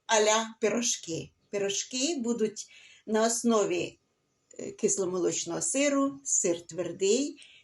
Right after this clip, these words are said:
шинка, уже натерта на тертушці, зелень, кріп, цибулька, пір'я зеленої цибулі, яйце, кефір і, звичайно,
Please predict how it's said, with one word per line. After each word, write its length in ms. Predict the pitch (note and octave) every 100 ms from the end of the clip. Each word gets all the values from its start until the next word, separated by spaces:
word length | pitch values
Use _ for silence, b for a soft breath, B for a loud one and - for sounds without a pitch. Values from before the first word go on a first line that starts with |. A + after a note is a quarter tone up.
| B B _
шинка, 840 | - - G3+ F3 G3 G3+ C4+ C#4+ -
уже 240 | A3 B3
натерта 480 | B3 C4+ B3 A#3+ A#3+
на 100 | A#3+
тертушці, 840 | A#3+ A#3+ - B3 A#3+ - A3 A3 B B B
зелень, 800 | - - G3 E3 D#3+ G#3 C4+ C#4+ - _ _
кріп, 500 | B3 F#3 E3+ G4+ - _ _ _ _
цибулька, 920 | - - A#3+ F3 E3+ - - B3 C#4 - _ _
пір'я 600 | B3+ B3 A#3 A3+ A#3 A#3+ - _ _
зеленої 500 | F#3+ G3+ G3+ G3+ G#3
цибулі, 680 | G3+ A3 G3+ G3+ G3+ G3+ G3 B B B B _
яйце, 800 | G3 G3 E3+ E3 - G#3 A3+ C4+ - - _ _ _ _ _ _ _ _ _ _ _ _
кефір 680 | B3 A#3+ - A3+ C#4 E4 - _ _ _ _
і, 100 | G3
звичайно, 840 | F3+ F#3+ - G3 G#3 G#3 G#3 G3+